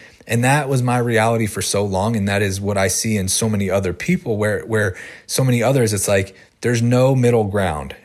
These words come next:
It's one end of, of two extremes. It's either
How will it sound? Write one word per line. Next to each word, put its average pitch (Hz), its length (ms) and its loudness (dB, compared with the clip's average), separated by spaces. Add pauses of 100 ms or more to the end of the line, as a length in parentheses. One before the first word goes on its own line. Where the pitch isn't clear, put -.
It's 107 260 -4
one 127 420 0
end 139 560 0 (720)
of, 117 400 -2
of 117 180 -2
two 143 280 2
extremes. 87 720 -4
It's 101 220 -8
either 117 480 2